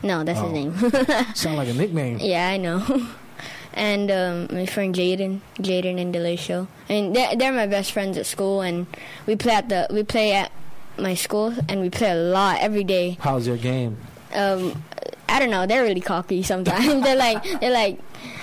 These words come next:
Speaker 1: "Hey, let's go on three, three versus all you sixteen." I'm like,
Speaker 2: What?
Speaker 1: "Chill, chill."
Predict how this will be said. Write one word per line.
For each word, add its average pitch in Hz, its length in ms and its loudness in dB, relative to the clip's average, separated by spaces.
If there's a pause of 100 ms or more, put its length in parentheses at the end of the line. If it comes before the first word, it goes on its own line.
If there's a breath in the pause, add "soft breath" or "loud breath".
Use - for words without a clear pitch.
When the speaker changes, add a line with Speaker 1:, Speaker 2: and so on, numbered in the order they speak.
(180 loud breath)
Speaker 1:
"Hey, 247 240 4
let's 220 160 2
go 262 180 4
on 202 80 2
three, 285 400 2 (100)
three 320 260 4
versus 254 280 2
all 269 220 4
you 269 100 4
sixteen." 247 560 0
I'm 220 80 0
like, 208 160 4
Speaker 2:
What? 247 240 4
Speaker 1:
"Chill, 381 500 6
chill." 349 460 4